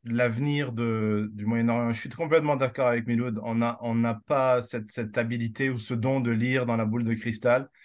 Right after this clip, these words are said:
et les prévisions sont toujours, euh, difficiles à faire, surtout à propos de l'avenir. Vous connaissez la fameuse blague. Les perspectives d'une guerre généralisée, à mon avis, et heureusement, sont, euh, sont, euh, faibles aujourd'hui. Un conflit asymétrique, larvé,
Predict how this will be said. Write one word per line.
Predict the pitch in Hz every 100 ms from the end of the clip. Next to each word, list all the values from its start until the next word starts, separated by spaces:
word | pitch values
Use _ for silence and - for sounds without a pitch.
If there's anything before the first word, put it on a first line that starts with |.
| - _
et | 120
les | 120 117
prévisions | 151 131 135 143 147
sont | 135
toujours, | 113 131 143 127
euh, | 117 110
difficiles | 110 135 156 - 139
à | 127
faire, | 147 147
surtout | - 151 170
à | 135
propos | 139 113 131
de |
l'avenir. | 117 107 117 135 - _ _ _
Vous | 110
connaissez | 131 120 113
la | 123 117
fameuse | 120 113 107
blague. | 113 135 - _ _ _ _
Les | 139 143
perspectives | 175 175 180 - 214 175
d'une | 151 131
guerre | 113 160 -
généralisée, | 160 143 135 131 127 135 165
à | - 127
mon | 160 185
avis, | 156 127 135 -
et | 117 120
heureusement, | 165 156 139 131 131 135
sont, | 131 - 123 113 110 107 107
euh, | 107 98 - 117
sont, | - 127 120 107 107
euh, | 104 104
faibles | - 135 107 87 _ _ _ _
aujourd'hui. | 127 117 123 110 110 104 - _ _
Un | 120 127
conflit | - 156 151 175
asymétrique, | 151 - 156 143 143 160 190 - -
larvé, | 120 147 135 131 143 170